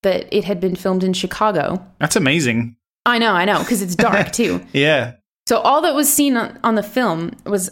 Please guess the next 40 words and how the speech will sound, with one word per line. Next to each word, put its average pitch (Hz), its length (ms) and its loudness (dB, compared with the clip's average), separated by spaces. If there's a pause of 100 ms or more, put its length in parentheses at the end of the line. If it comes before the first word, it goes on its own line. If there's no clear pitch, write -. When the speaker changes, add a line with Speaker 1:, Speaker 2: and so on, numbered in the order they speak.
Speaker 1:
this 226 220 0
man 247 480 0
lying 226 640 0
in 208 80 -2
the 196 80 -2
street 240 560 -2
in 190 80 0
a 170 40 -2
puddle 202 280 -2
of 254 100 -4
blood, 208 220 0 (220)
Speaker 2:
Mm-hmm. 127 220 0 (140)
Speaker 1:
and 202 180 0
two 247 220 0
men 214 340 0
in 202 120 -2
strange 196 340 -2
uniforms 190 560 -2
come 208 320 -4
over 196 200 -2
him, 180 340 -6 (280)
Speaker 2:
Mm-hmm. 123 140 0
Speaker 1:
and 202 80 4
then 196 120 0
the 190 60 -4
camera, 202 560 -2 (360)
like, - 340 -4
tilts, - 640 -6 (640)
and 185 120 0
you 185 60 -2
see 190 160 -6
the 185 100 -6
train 240 600 -2
and 185 160 -4
some 185 160 -4
lights, 220 540 -6
and 196 180 -4
then 180 320 -4
that's 175 220 -4
it. - 160 -14